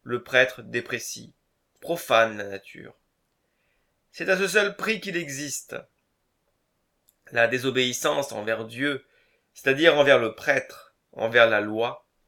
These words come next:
s'appelle maintenant le péché. Les moyens de se réconcilier avec Dieu sont, comme de juste,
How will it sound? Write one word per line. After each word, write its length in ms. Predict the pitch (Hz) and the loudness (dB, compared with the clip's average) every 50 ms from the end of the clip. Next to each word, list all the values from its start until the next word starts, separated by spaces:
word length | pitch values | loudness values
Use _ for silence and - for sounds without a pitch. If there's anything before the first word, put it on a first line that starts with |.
| _ _ _ _ _ - - _ | _ _ _ _ _ -20 -20 _
s'appelle 440 | - - 117 - - - 139 139 131 | 0 2 2 4 8 8 8 8 8
maintenant 520 | 120 117 113 - 117 113 117 120 120 120 | 6 2 2 2 -2 -4 -2 -2 0 0
le 140 | 117 110 107 | -2 -2 -4
péché. 600 | - - - 113 - - - - 110 104 101 - _ _ _ _ _ _ _ _ _ _ _ _ _ _ _ _ _ _ _ _ | -6 -8 -8 -4 -4 -4 -4 -4 -6 -8 -12 -14 _ _ _ _ _ _ _ _ _ _ _ _ _ _ _ _ _ _ _ _
Les 120 | - 123 131 | -6 -4 -2
moyens 400 | 135 143 143 143 151 156 151 143 | 0 0 2 4 4 4 4 4
de 80 | 131 | 0
se 140 | - - - | -4 -4 -2
réconcilier 560 | 127 120 120 120 120 113 - 123 139 165 190 | 0 0 0 -2 -4 -8 -8 -10 -4 0 2
avec 260 | 180 151 127 123 113 | 2 2 2 0 -4
Dieu 360 | 117 131 156 190 190 165 - _ _ _ _ _ | -6 -10 -8 -8 -8 -8 -10 _ _ _ _ _
sont, 300 | _ - - 147 139 135 | _ -8 -4 -4 -4 -4
comme 260 | - 120 117 113 113 | -4 -4 -4 -4 -6
de 140 | 110 113 113 | -8 -8 -8
juste, 520 | 110 117 143 156 147 - - - - - | -8 -10 -12 -12 -14 -18 -20 -20 -20 -20